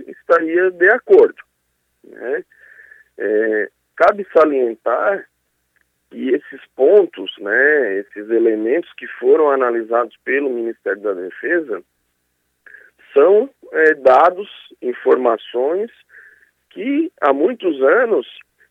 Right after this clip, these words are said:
são também analisados, constatados por partidos políticos, é, pela própria população, pelos candidatos, pela Ordem dos Advogados do Brasil,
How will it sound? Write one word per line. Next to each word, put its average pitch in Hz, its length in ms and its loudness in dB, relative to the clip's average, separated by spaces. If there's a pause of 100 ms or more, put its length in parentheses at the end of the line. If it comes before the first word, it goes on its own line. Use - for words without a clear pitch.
(320)
são 285 240 -2
também 180 720 -2
analisados, 143 1040 -2
constatados 139 800 -2 (100)
por 254 220 -6
partidos 139 500 -2 (100)
políticos, 139 800 -12 (540)
é, 113 300 2 (140)
pela 139 240 4
própria 123 360 2
população, 123 1200 -2 (140)
pelos 120 800 2
candidatos, 120 1120 0
pela 123 200 4
Ordem 117 360 2
dos 117 160 -8
Advogados 113 580 -2
do 110 80 -8
Brasil, 101 640 -8